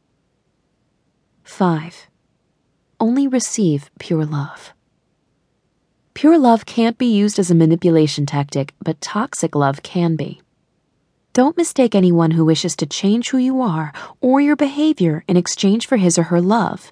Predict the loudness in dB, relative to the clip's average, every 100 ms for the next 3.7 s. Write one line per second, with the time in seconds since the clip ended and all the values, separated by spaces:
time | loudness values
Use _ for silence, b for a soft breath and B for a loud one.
0 | b -4 0 0 0 -2 -4 -4 -4 0
1 | 0 0 -8 _ _ _ _ _ _ -8
2 | -2 0 0 -2 -6 -2 -2 -2 0 0
3 | 2 2 2 2 0 -4 -12